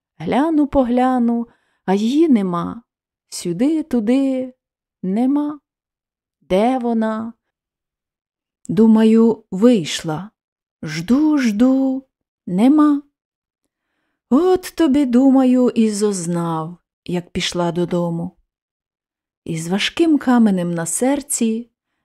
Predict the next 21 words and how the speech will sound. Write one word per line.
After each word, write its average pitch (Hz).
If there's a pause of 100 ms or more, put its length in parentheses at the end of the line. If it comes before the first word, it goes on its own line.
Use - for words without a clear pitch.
натягши 190
картуз -
на 240
голову, 214 (260)
направився 226
вже 185
додому. 165 (760)
Іду 277
і 302
не 226
дивлюсь 175
нікуди. 175 (500)
Прямо 262
ворота. 180 (720)
На 180
воротях 294
щось 269
стоїть 214
одне. 170 (1000)
Невже 170
вона? 254